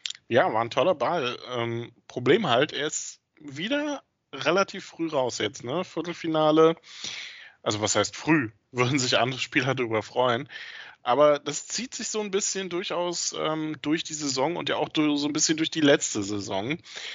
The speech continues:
Was fängt Mark Selby jetzt mit dieser Woche an, ne? Es war kein wirklich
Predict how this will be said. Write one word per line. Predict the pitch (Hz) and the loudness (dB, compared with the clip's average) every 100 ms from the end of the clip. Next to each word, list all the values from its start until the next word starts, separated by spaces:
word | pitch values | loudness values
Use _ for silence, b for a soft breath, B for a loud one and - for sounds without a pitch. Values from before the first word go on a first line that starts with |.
| B B | B B
Was | 131 - | 0 2
fängt | 170 175 | 2 2
Mark | 180 | 0
Selby | - 180 180 | 2 -2 0
jetzt | 165 160 | -2 -2
mit | 175 165 | -6 -4
dieser | 170 160 | 0 0
Woche | 165 156 | 0 0
an, | 190 147 | 2 0
ne? | 107 151 | -2 -4
Es | 156 - | -4 -2
war | 143 156 | 0 0
kein | - 175 165 202 196 - _ - | -2 0 0 0 -8 -16 _ -20
wirklich | 117 120 143 240 320 - 135 135 - - | -18 -6 -2 -2 -4 -6 -6 -8 -12 -18